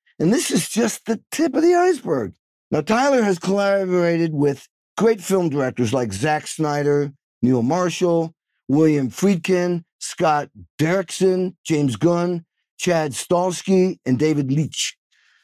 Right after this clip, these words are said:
The guy is definitely working twenty-four seven, which, boy, can I relate to that. There is no way someone can work with all these different types of people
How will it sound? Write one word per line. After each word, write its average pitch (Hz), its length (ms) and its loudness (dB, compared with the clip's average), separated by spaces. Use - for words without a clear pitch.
The 135 80 0
guy 247 300 2
is 170 140 0
definitely 180 460 0
working 160 440 0
twenty-four 165 540 -2
seven, 127 420 -2
which, 127 280 -2
boy, 139 200 2
can 131 140 -2
I 143 80 0
relate 143 300 0
to 120 140 -2
that. 120 280 -4
There 175 180 4
is 139 180 2
no 170 340 2
way 143 540 -2
someone 165 480 -2
can 135 260 2
work 123 380 -2
with 120 160 0
all 147 260 0
these 170 240 -2
different 131 400 -2
types 123 320 -2
of 117 140 -2
people 98 400 0